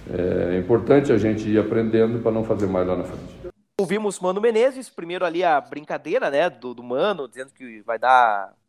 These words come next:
Speaker 2: bergamota com maracujá pra acalmar o alemão, e, e depois a, a parte séria da resposta, né, não vai culpar o alemão por isso,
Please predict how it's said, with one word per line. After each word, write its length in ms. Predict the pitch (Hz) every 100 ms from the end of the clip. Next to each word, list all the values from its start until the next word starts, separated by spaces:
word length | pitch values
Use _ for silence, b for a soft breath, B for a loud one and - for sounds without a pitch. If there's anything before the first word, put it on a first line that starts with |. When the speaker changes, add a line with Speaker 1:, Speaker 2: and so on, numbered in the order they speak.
| _
Speaker 2:
bergamota 580 | 131 131 123 120 160 147
com 80 | 135
maracujá 680 | 131 127 127 113 127 165 175
pra 120 | 127
acalmar 320 | 127 117 135
o 20 |
alemão, 640 | 131 110 117 156 190 202 196 _ _ _
e, 160 | 127 131
e 80 | 147
depois 640 | 151 160 147 170 165 - -
a, 260 | 143 -
a 20 | 139
parte 300 | 147 151 -
séria 380 | - 160 165
da 80 | 135
resposta, 540 | 139 135 127 151 - 123
né, 280 | 139 165 _ _
não 160 | 254
vai 140 | 165 156
culpar 260 | 156 147
o 60 | 151
alemão 280 | 139 135 143
por 200 | 156 147
isso, 340 | 196 -